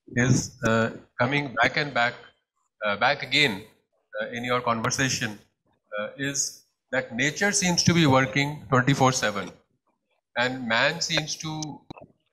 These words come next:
you know, in the night time at least, or the different time scales. Uh, s-, so things have to be designed, uh,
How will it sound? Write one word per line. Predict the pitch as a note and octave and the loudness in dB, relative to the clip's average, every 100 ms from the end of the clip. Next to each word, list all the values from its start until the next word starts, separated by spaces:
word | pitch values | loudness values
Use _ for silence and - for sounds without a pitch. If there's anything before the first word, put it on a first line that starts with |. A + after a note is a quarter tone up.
| _ _ _ _ _ _ _ _ _ | _ _ _ _ _ _ _ _ _
you | B2+ | -10
know, | B2 A#2+ A#2 _ - - | -8 -8 -12 _ -16 -12
in | A2 | -4
the | A2+ | 2
night | A2+ B2+ - | 2 2 0
time | C#3 C3+ B2+ | 0 2 0
at | A2+ | -2
least, | C3 B2+ - A2+ | -2 -2 -2 2
or | A2 A2 G#2+ | 4 4 0
the | - - _ _ A2 | -2 -4 _ _ -10
different | A#2 B2+ B2+ | -6 -2 0
time | A2 A2 | 0 0
scales. | A2+ - B2 G2+ - - _ - - _ _ A2+ | -2 -2 -2 -2 -4 -10 _ -20 -20 _ _ 0
Uh, | A2 A2+ A2+ - _ | 2 2 0 -6 _
s-, | - - - _ | -12 -12 -12 _
so | - D3+ | -8 -4
things | E3 F3+ | -2 2
have | E3 E3 | 2 2
to | F#3 | -2
be | F3+ | -6
designed, | D#3+ B2+ B2 B2 D#3 E3+ - - - _ _ _ _ - | -2 0 2 2 2 -2 -10 -20 -20 _ _ _ _ -2
uh, | B2+ B2+ B2+ | 0 2 0